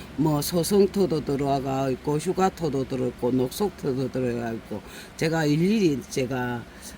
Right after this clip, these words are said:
어, 생각이 안 나지만 하여튼 이 아이들한테 여러 가지 종류가 다 들어가 있어요. 그래서 저희는 기본적으로 이런 아이들을 이렇게만 쓰-,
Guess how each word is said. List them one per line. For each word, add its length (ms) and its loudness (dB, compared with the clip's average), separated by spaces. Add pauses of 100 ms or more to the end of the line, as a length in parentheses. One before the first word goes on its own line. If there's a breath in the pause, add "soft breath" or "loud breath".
어, 200 -2
생각이 420 2
안 160 2
나지만 400 2
하여튼 400 -2
이 140 4
아이들한테 640 0
여러 220 0
가지 300 0
종류가 520 0
다 260 -6
들어가 460 2
있어요. 300 -14 (1040 loud breath)
그래서 420 4
저희는 440 2
기본적으로 800 0 (440 loud breath)
이런 260 4
아이들을 600 0
이렇게만 500 -2
쓰-, 220 -4